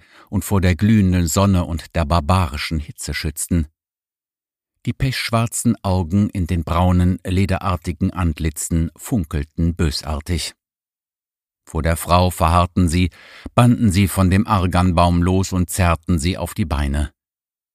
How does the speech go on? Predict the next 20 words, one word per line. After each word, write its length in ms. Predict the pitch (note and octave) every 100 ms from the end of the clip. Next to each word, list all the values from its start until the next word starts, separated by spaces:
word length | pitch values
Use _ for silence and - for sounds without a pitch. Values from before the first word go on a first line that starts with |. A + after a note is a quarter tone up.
| _ _ _
Noch 120 | D#2
immer 260 | D#2+ F#2 F2
trug 300 | - E2+ -
sie 120 | F2
den 180 | D#2+ F2+
einfarbigen 760 | G2+ E2+ - E2+ D2 D#2+ F#2+ E2+
Kaftan, 760 | A2+ G2+ - E2 D#2+ D#2+ E2+
den 180 | D#2+ D#2
sie 140 | E2
vor 180 | - F2+
dem 240 | D#2+ E2 D#2+
Dinner 320 | F#2+ E2+ D#2
im 160 | D#2+
Hotel 440 | D#2+ - A2+ G2+ D#2
gegen 280 | D#2 D2+ -
ihr 200 | E2 D2
viktorianisches 1000 | - - D#2 D#2 F2 F2 D#2 - D2+ F2
Reisekostüm 720 | G2+ C#2+ - D2 - D#2+ D2+
eingetauscht 600 | D#2 C#2+ - D2 D2+ -
hatte. 280 | D#2 D#2+